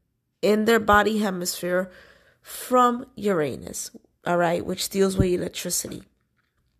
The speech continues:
Okay. Um, Aquarius has an upper hand with utilizing and navigating Saturn compared to Capricorn.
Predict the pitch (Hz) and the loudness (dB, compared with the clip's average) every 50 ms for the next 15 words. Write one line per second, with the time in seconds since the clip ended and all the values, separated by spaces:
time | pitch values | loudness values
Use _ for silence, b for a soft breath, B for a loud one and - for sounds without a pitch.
0 | _ _ _ _ _ _ _ _ - - 226 254 254 - - 220 196 202 202 202 | _ _ _ _ _ _ _ _ -10 -6 -4 -4 -2 0 2 2 4 4 2 -2
1 | 202 b b b b b b b b b b b b b b b b b b b | -6 b b b b b b b b b b b b b b b b b b b
2 | b b b _ _ - 220 220 214 208 208 - - - 233 226 - - - 262 | b b b _ _ 4 4 4 4 2 0 -4 -8 -8 -8 -8 2 6 8 8
3 | 254 277 277 277 277 269 262 240 - - 233 214 202 202 196 - - - - _ | 10 8 8 6 4 0 -2 -2 -2 -4 -4 -4 -2 -4 -4 -6 -10 -12 -16 _
4 | _ - 208 202 196 202 202 202 190 214 202 - - 220 214 208 196 196 - - | _ -4 -2 0 0 -2 0 -2 -2 -4 -2 -2 -2 0 0 0 0 -2 -4 -2
5 | - 185 185 185 - - b b b b b b b b _ _ - 196 233 254 | 0 2 0 0 -2 -8 b b b b b b b b _ _ -2 2 4 6
6 | 233 220 208 196 196 196 196 196 202 202 190 190 202 208 196 - - _ _ _ | 6 6 4 4 4 2 2 0 0 -2 -4 -4 -4 -6 -8 -12 -16 _ _ _
7 | _ _ - 202 196 196 196 196 196 202 202 202 190 196 196 196 190 185 180 - | _ _ -2 -2 0 0 0 2 2 0 0 -2 -2 -2 0 0 0 -2 -4 -6
8 | - - - - 208 190 185 185 185 180 175 185 196 196 b b b b b b | -8 -8 -6 -2 -2 0 0 -2 -2 -4 -6 -6 -8 -12 b b b b b b
9 | _ - 214 190 190 190 - - 208 180 175 185 - - - - 165 147 - - | _ -4 -4 -4 0 2 4 4 4 2 0 -2 -4 -6 -6 -6 -6 -8 -8 -6
10 | - 180 175 - 143 - - - - - - | -6 -6 -6 -6 -10 -12 -12 -14 -16 -16 -16